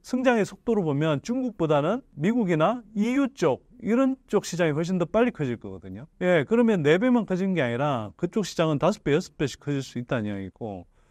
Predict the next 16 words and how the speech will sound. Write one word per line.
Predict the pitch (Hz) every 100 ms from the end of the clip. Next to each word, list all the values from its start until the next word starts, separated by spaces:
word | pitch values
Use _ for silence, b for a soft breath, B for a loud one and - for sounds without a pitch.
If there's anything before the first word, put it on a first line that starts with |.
| _
그 | _ 160
안에서 | 214 220 190 180
한국 | 226 214
배터리 | 190 151 214 196
산업은, | 160 147 139 131 170 277 - _ _ _ -
예, | 151
훨씬 | 147 190 196
더 | 165
빨리 | 156 185 190
커질 | - 151
거고, | - 113 127 110 92
한국 | - 254 262 247
배터리 | 190 240 233
산업이 | 202 190 180 170
커지는 | - 208 208 196
가운데 | 156 131 131 151 190